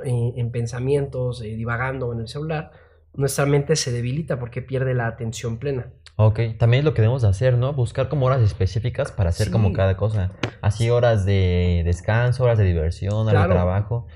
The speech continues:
Speaker 2: Porque sí, al final te pones a hacer cualquier cosilla, se te fue el tiempo,
Speaker 1: Sí, güey.
Speaker 2: pospones lo que quieras hacer y ya se te fue el día completo sin hacer nada, o sea, sí, sí te ha llegado a pasar, ¿no?
Speaker 1: No, pues,
Speaker 2: Así
Speaker 1: a mí
Speaker 2: de
Speaker 1: me
Speaker 2: que
Speaker 1: pasa todavía.
Speaker 2: <laughs>
Speaker 1: No,
Speaker 2: Sí
Speaker 1: sí.
Speaker 2: pasa, sí pasa.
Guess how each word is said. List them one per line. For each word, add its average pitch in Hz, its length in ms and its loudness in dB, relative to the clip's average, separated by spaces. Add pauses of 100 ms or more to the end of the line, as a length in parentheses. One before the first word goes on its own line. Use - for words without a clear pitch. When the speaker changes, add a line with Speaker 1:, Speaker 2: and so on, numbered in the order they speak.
(380)
Speaker 2:
Porque 113 260 4
sí, 135 200 0
al 117 120 6
final 117 340 0
te 110 80 0
pones 135 260 -2
a 117 40 4
hacer 123 240 4 (480)
cualquier 120 340 4
cosilla, 160 520 0
se 120 80 -2
te 104 100 4
fue 120 160 2
el 117 80 0
tiempo, 170 540 -4 (180)
Speaker 1:
Sí, 135 160 -8
güey. 160 340 -4
Speaker 2:
pospones 135 460 2
lo 127 100 6
que 107 120 2
quieras 120 260 4
hacer 151 460 2
y 117 100 2
ya 104 160 6
se 110 80 2
te 98 100 2
fue 120 260 2
el 120 220 2
día 113 220 4
completo 127 460 2
sin 123 140 0
hacer 101 240 2
nada, 98 180 4
o 92 40 4
sea, 92 300 2 (220)
sí, 190 240 2
sí 202 100 -4
te - 140 0
ha - 20 0
llegado 110 220 4
a - 80 0
pasar, 147 440 4
¿no? 123 60 4
Speaker 1:
No, - 80 6
pues, - 140 2
Speaker 2:
Así - 20 4
Speaker 1:
a 127 40 4
mí 160 100 6
Speaker 2:
de 185 60 8
Speaker 1:
me 180 40 6
Speaker 2:
que 107 60 2
Speaker 1:
pasa 160 260 2
todavía. 147 340 2
Speaker 2:
<laughs> 180 1200 0
Speaker 1:
No, 190 180 6
Speaker 2:
Sí 156 80 4
Speaker 1:
sí. 190 80 2
Speaker 2:
pasa, 151 280 2
sí 127 120 2
pasa. 127 400 2